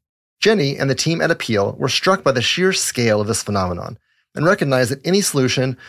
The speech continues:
would be double powerful because it would address the interconnected problems of food insecurity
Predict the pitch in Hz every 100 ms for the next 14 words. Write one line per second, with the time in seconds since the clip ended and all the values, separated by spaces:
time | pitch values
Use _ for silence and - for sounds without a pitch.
0 | - 117 131 143 135 135 165 143 - 110
1 | - 131 120 139 139 123 135 - - 143
2 | 175 - 156 151 143 123 110 110 - 110
3 | - 233 156 107 120 110 104 107